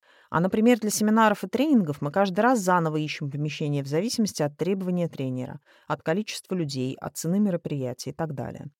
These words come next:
Это не может быть то же самое помещение, в котором проходит встреча клуба. Для встреч нужно помещение на сто человек, а для семинаров на двадцать-сорок. Иногда нам требовалось встречаться с небольшим составом. Тогда мы использовали Starbucks или арендовали переговорную комнату.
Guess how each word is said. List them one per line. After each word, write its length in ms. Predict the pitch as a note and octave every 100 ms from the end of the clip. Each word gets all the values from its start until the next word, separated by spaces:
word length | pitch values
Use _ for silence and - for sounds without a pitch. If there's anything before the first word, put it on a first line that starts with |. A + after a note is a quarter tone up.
| _ _ _ _
Это 160 | F#3 A3+
не 80 | C4+
может 240 | C#4+ G3
быть 200 | E3 D3+
то 100 | F#3
же 100 | E3+
самое 340 | - F#3 E3
помещение, 540 | D3 D3+ D#3 - B3 G3
в 60 |
котором 340 | - D3 F3 E3+
проходит 460 | D3+ D3 F#3 E3
встреча 360 | - - D#3 G3
клуба. 400 | - E3+ G#2+ - _ _ _ _ -
Для 180 | E3+ F3
встреч 360 | - C#4 -
нужно 240 | G#3 F#3+ F#3+
помещение 500 | F3+ F#3 A#3+ A#3+ G#3+
на 120 | G#3
сто 240 | - E3
человек, 420 | D3 C3 C3 C3
а 80 | C#3
для 120 | C#3
семинаров 520 | C#3+ E3 F3 A#3+ A#3 -
на 120 | D3
двадцать-сорок. 760 | C#3+ F3 - - - A#2+ A2+ - _ _ _ _
Иногда 340 | E3 F#3+ G#3 D#4
нам 200 | B3+ G3
требовалось 440 | G#3 A#3 G#3 G#3
встречаться 580 | - F3 - A3 A3+ F#3+
с 120 | B2
небольшим 420 | F3+ E3 D#3+ G#3
составом. 640 | F#3+ F#3 - D3 C3 A#2 B2
Тогда 300 | C#3+ D#3 A#3
мы 120 | A3+
использовали 520 | F3+ F#3+ G3 F3+ E3+
Starbucks 600 | D#3+ F#3+ A3+ F#3 D3 -
или 120 | C#3+
арендовали 580 | D3+ D3+ D3+ D3+ E3+ G3+
переговорную 720 | E3+ D3+ C#3+ C#3 D#3+ D#3+ D3+
комнату. 540 | C#3+ B2+ A#2 B2 -